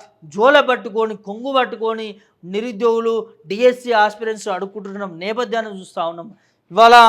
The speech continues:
ప్రభుత్వానికి ఎందుకు ఈ మొండి వైఖరో తెలియదు. పదే పదే నేను చెప్తా ఉన్నాను, అడుగుతా ఉన్నాను, డిఎస్సి వాయిదా వేయడానికి మీకు వస్తున్నటువంటి నష్టం ఏంటి? ప్రభుత్వానికి వస్తున్నటువంటి నష్టం ఏంటి? వాళ్ళు ఇమ్మీడియట్‌గా పోస్టులు పెంచమని కూడా అడగట్లేరు కదా.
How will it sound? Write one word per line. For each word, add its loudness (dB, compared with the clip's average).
ప్రభుత్వానికి -4
ఎందుకు -10
ఈ -10
మొండి -6
వైఖరో -2
తెలియదు. -8
పదే -4
పదే -2
నేను -10
చెప్తా -4
ఉన్నాను, -4
అడుగుతా 0
ఉన్నాను, -4
డిఎస్సి -6
వాయిదా 2
వేయడానికి 0
మీకు -8
వస్తున్నటువంటి -8
నష్టం -8
ఏంటి? -8
ప్రభుత్వానికి -2
వస్తున్నటువంటి -8
నష్టం -6
ఏంటి? -8
వాళ్ళు 0
ఇమ్మీడియట్‌గా -2
పోస్టులు -6
పెంచమని -8
కూడా -4
అడగట్లేరు -6
కదా. 0